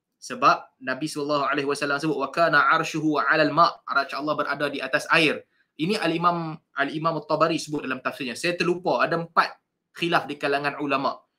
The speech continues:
Apa makhluk pertama yang Allah ciptakan? Ada yang kata kalam, ada yang kata Arash, ada yang kata air, yang keempat saya lupa. Nanti kalau saya ingat, saya boleh sampaikan balik. Kalau tuan-tuan ingat, tuan-tuan boleh tulis dekat chat juga, kongsi dengan orang lain. Jadi ada khilaf di kalangan ulama'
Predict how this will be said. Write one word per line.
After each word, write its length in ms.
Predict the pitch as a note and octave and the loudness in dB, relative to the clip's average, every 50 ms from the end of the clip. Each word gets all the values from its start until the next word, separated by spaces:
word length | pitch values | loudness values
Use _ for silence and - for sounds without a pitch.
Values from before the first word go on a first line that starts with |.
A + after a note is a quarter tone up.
| _ _ _ | _ _ _
Apa 240 | - D3+ - G3+ F#3+ | -4 -2 0 2 4
makhluk 320 | D#3+ D#3+ D3+ E3 D#3+ - | 4 4 4 2 0 -2
pertama 320 | - D3+ - D3+ D3+ D3+ D3 C#3+ | -2 2 2 4 4 6 4 4
yang 80 | C#3 A#2+ | 4 2
Allah 160 | C3 C3+ C3+ | 0 -2 -2
ciptakan? 640 | B2+ - C#3 - - C#3+ C3+ - - B2 A2+ G#2+ A#2 | -2 -4 -8 -4 -2 -2 0 2 0 -2 -2 -2 -6
Ada 80 | B2 B2+ | -4 -4
yang 120 | C3 B2+ C3 | -4 -4 -4
kata 160 | - - B2 - - | -4 -4 -6 -4 0
kalam, 480 | - C3+ C#3 D#3 F3+ G3+ G#3+ G#3+ - - _ _ _ _ _ _ _ | 0 2 4 4 4 2 2 -2 -8 -12 _ _ _ _ _ _ _
ada 280 | - C3 B2 B2 C#3 C3 C3 | -10 -8 -6 -4 -2 0 0
yang 160 | B2+ B2+ B2 | 0 0 -2
kata 560 | B2 C3+ C3 B2+ - C3 B2 A#2+ A#2 - - - D#3 | -2 -4 -4 -2 0 2 4 4 4 4 4 2 2
Arash, 320 | F3 F#3+ G3 G3 - - - C3 | 4 2 2 0 -4 -6 -4 -2
ada 160 | C#3 C3+ C#3 | 0 0 0
yang 160 | C3 B2+ B2 | 0 -2 -2
kata 240 | - C3+ - - - - C#3 D3 | -4 -4 -4 -2 0 0 2 4
air, 240 | F3+ G3+ G#3+ G#3 D#3 | 4 4 4 2 0
yang 160 | C3+ B2 B2 | -4 -10 -10
keempat 400 | - B2+ B2+ B2+ - - - - | -12 -14 -14 -8 -6 -6 -6 -6
saya 240 | - - A#2+ A#2 A#2 | -6 -10 -8 -6 -6
lupa. 400 | A#2+ A#2 - - B2 A2 G#2 G#2 | -6 -8 -8 -8 -8 -6 -6 -6
Nanti 160 | G#2+ B2 C#3+ D3+ D3 | -8 -8 -6 -4 -2
kalau 80 | C#3+ | -2
saya 240 | C#3+ - D3+ D#3 F3+ | -2 -2 -2 -2 -2
ingat, 160 | G3 - - | -2 -4 -4
saya 80 | C3+ B2+ | -6 -6
boleh 140 | B2+ - B2 | -6 -8 -8
sampaikan 400 | A#2 A#2 B2+ A#2 A2 - A2+ A2 | -8 -6 -6 -6 -6 -6 -8 -8
balik. 400 | A#2 A#2+ F3 G3+ G3+ - _ _ _ _ - | -4 0 0 0 -2 -4 _ _ _ _ -6
Kalau 160 | B2 C3 C3 | -2 0 2
tuan-tuan 320 | D3+ D#3 D3+ F3+ F3 E3+ G3+ | 2 2 2 2 2 2 2
ingat, 80 | D3+ | 0
tuan-tuan 240 | D3 C#3 C#3 C3+ C3 | 0 0 -2 0 0
boleh 120 | C3+ C3 C3+ | 0 0 0
tulis 160 | C3 B2 A#2+ A#2 | -2 -2 -2 -4
dekat 160 | - B2 - | -4 -6 -6
chat 160 | - - C3 | -8 -10 -10
juga, 240 | B2+ B2+ E3 - - | -8 -6 -6 -6 -6
kongsi 240 | C#3 C3 - D3 C3+ | -8 -8 -8 -8 -6
dengan 160 | C3 B2 A#2+ | -6 -4 -2
orang 160 | B2+ B2+ C3 | -2 0 0
lain. 140 | E3 G#3+ A#3+ - - _ | 0 -2 -2 -4 -10 _
Jadi 320 | _ D3+ E3 F3+ A#3 G#3+ - | _ -4 -2 -2 -2 0 0
ada 160 | F#3+ G#3 A3 G#3 - | 2 2 2 2 2
khilaf 240 | G3+ F#3+ G3+ F3+ | 4 4 4 4
di 160 | D#3 D3+ D#3 - | 4 2 0 0
kalangan 320 | D#3 D3+ D#3 D#3+ D#3 D#3 | 0 2 2 0 0 0
ulama' 320 | D3+ D3 D3 D#3+ F#3 E3+ | 0 2 2 2 2 0